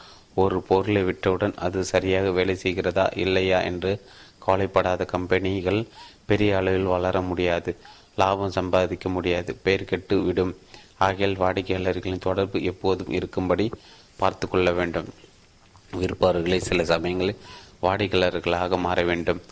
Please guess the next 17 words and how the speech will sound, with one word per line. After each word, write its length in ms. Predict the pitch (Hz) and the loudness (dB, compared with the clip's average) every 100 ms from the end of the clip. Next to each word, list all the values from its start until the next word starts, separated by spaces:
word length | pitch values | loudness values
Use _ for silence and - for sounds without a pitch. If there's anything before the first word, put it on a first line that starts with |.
| - - - - | -20 -20 -16 -2
அவர்கள் 420 | 95 98 92 87 | 0 2 0 0
வாடிக்கையாளர்களைப் 800 | 95 104 98 90 90 90 90 87 | 0 0 0 0 0 0 -2 0
போல் 220 | 95 92 | -2 0
கடைகளில் 540 | - 90 87 87 87 | 0 0 0 0 -2
போய் 200 | - 92 107 - - - - | 0 -2 -2 -8 -20 -20 -2
அவர்கள் 400 | - 95 92 92 | 4 4 2 -2
உற்பத்தி 420 | 90 87 101 95 90 | -2 0 0 0 -2
செய்த 240 | 90 87 | 0 -2
பொருட்களை 420 | 85 92 87 87 85 | 0 -2 0 -2 2
பார்க்க 340 | 87 - 87 | 0 2 0
வேண்டும். 340 | 85 82 82 - - - - - | 0 -2 -6 -8 -20 -20 -20 -4
விலையை 340 | 92 95 98 | 0 2 2
பற்றி 300 | 90 87 - | 2 -2 0
விசாரிக்க 460 | 87 85 90 90 - | -2 0 -2 -2 -4
வேண்டும். 340 | 87 90 - - - - - _ | -4 -4 -10 -14 -20 -20 -20 _
உத்தரவாதம் 580 | 92 - 95 92 90 90 | 0 2 2 2 2 -2
உள்ளதா, 340 | 87 90 90 | 0 0 0